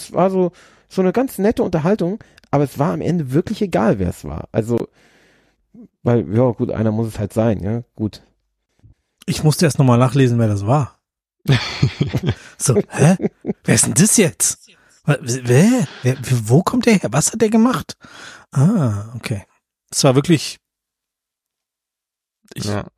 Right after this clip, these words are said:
Speaker 3: so
Speaker 2: ja.
Speaker 3: aus den Augen, aus dem Sinn.
Speaker 2: Ja, ja. Ja, der taucht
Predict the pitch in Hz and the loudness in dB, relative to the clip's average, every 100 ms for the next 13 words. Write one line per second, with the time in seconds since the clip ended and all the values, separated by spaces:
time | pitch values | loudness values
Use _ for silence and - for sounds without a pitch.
0 | - _ - 156 123 - 113 - - - | -20 _ -14 -8 -6 -4 -6 -4 -6 -2
1 | 117 117 117 113 - 110 110 101 110 113 | -2 -2 -4 -4 -4 -6 -4 -2 -2 -4
2 | 104 - - - - - 131 165 180 143 | -10 -18 -20 -20 -8 2 4 4 4 0
3 | - _ _ _ 113 123 151 123 | -6 _ _ _ 0 2 2 2